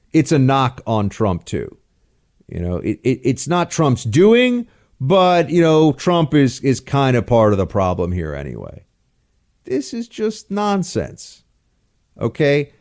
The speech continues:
The left-wing media celebrates, celebrates these complete smear artists at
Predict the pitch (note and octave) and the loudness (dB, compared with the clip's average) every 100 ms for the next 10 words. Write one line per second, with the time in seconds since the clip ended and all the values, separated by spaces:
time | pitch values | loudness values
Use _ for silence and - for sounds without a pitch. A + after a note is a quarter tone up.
0 | - B2 C#3+ D3+ G#3+ A3+ - G#3 F#3+ D#3 | -8 0 2 4 2 0 -2 0 2 2
1 | C#3+ A#2 G2 F2 E2+ F2+ - _ _ _ | 0 0 0 -2 -4 -6 -14 _ _ _
2 | - - - - C#4 D#4 D4+ F#3 E3+ D3 | -16 -10 -6 -2 2 4 4 4 4 4
3 | G#2 D#2+ - - - - - - - D4 | 2 0 -8 -16 -18 -20 -12 -10 -6 -2
4 | D#4+ E4+ D4 E3+ D3 F2 - - - - | 2 4 4 4 4 2 -2 -12 -20 -20
5 | E3+ _ _ _ _ - A3 A3 F#3+ - | -20 _ _ _ _ -4 0 0 -2 -6
6 | - A3 G3 - A#3 C4+ D4+ C4+ - - | -4 -2 -2 -4 -2 2 2 0 -8 -8
7 | - F3+ G#3+ C4+ C#4+ B3+ E3+ D3+ G#2+ D#2+ | -6 0 2 4 4 4 4 4 2 -2
8 | - - - - _ _ _ _ _ _ | -14 -20 -20 -20 _ _ _ _ _ _
9 | _ - C3+ C3+ C3 - | _ -4 0 0 0 -4